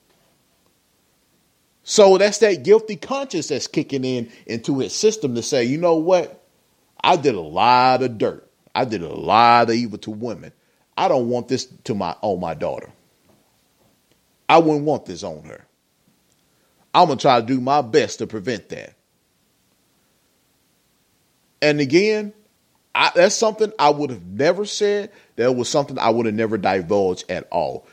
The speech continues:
Because T I should have learned right about, right about now that anything you say can be used against you in the court of law or in the court of public opinion.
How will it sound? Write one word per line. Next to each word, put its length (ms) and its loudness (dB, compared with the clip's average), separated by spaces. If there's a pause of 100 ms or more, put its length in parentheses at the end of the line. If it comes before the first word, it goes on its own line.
(120)
Because 380 -4
T 260 -6
I 300 4
should 220 -8
have 100 -8
learned 420 -4
right 240 4
about, 500 -2
right 220 0
about 300 -2
now 420 -2 (300)
that 400 -8
anything 840 -4
you 280 -8
say 580 2
can 440 -2
be 100 -2
used 520 -4
against 480 -4
you 320 -2
in 140 -4
the 60 -8
court 280 2
of 140 6
law 420 2 (140)
or 220 2
in 80 -8
the 60 -6
court 280 -2
of 140 -8
public 400 -2
opinion. 580 -8